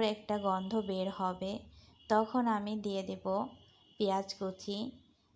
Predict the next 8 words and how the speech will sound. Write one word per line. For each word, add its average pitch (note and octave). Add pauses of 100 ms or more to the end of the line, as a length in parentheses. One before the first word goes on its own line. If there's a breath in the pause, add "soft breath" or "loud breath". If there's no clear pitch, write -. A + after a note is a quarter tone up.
(120)
পেঁয়াজ A3
কুচি A#3+ (140)
দিয়ে G3 (760)
একটু - (120)
ভেজে G3
নিতে G3
হবে। G3 (600 soft breath)
সামান্য A#3